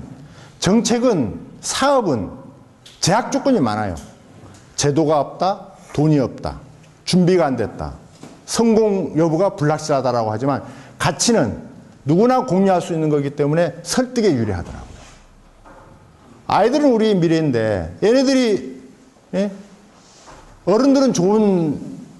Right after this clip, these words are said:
쌀밥에 정신을 먹고 애들은 질 나쁜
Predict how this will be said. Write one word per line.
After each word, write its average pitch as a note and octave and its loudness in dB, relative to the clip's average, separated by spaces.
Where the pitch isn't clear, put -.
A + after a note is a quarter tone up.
쌀밥에 F3+ 2
정신을 E3 0
먹고 D3 2
애들은 D3 0
질 A#3 4
나쁜 F#3 0